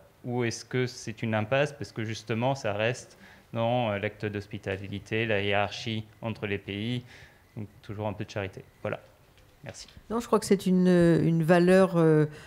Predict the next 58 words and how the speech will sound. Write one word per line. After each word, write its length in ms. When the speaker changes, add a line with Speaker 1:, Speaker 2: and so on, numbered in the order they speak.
Speaker 2:
euh, 220
de, 340
de 160
l'homme, 500
des 140
droits 200
de 100
l'homme 280
au 60
sens 280
large, 300
et 60
je 80
pense 220
que 80
c'est 160
tout 160
à 80
fait 160
une 140
très 140
bonne 200
idée 320
de, 300
d'essayer 340
d'inscrire 400
cette 180
valeur 280
d'hospitalité. 680
Tout 360
à 40
l'heure, 120
on 40
parlait 260
de 80
l'Allemagne. 460
Moi, 80
ce 80
qui 80
m'a 120
frappé 420
dans 140
la 100
crise 420
de, 180
ce 100
qu'on 100
a 40
appelé 220
la 80
crise 220
de 60
deux 120
mille 180
quinze, 240
c'est 200
qu'en 220
Allemagne, 520